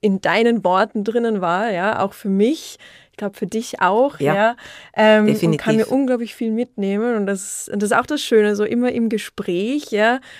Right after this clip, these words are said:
Speaker 1: wo gibt's das, dass man dann rausgeht und es, ähm, irgendwie so einen Motivations- und Energieschub dafür bekommt, ja, und es einfach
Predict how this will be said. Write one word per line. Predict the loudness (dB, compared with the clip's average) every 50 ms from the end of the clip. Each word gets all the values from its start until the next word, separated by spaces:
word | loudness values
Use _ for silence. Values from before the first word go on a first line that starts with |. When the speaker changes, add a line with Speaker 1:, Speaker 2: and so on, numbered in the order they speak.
| -20 _ -8
Speaker 1:
wo | -8 -4
gibt's | -4 -4 -4 -4 -6 -2
das, | -2 -2 0 0
dass | -2 -2 -2
man | -2 -2 0
dann | 0 -2
rausgeht | -2 -2 -2 -2 -2 -2 -2 -4 -4 -2 -2 -2 0
und | -2 -6 -6 -6 -8
es, | -10 -10 -10 -10 -10 -10 -8
ähm, | -6 -6 -6 -8 -10 -14 -20 _ -8
irgendwie | -4 -2 0 0 0 -2
so | -2 -2 -2
einen | -2 0 0 0
Motivations- | 0 -2 -2 -6 -8 -10 -10 -10 -8 -2 2 4 4 4 2 0
und | -2
Energieschub | -2 0 0 0 2 4 4 2 2 0 -2 -4 -4 -4 -4
dafür | -8 -8 -2 0 0 0
bekommt, | 0 -4 -6 -6 -6 -4 -2 -2 -4 -2 -2
ja, | 0 0 0 -2 -4 -14 -20 -20 -12 -2
und | -2 -2
es | 0
einfach | 2 0 0 0 -2 -6 -6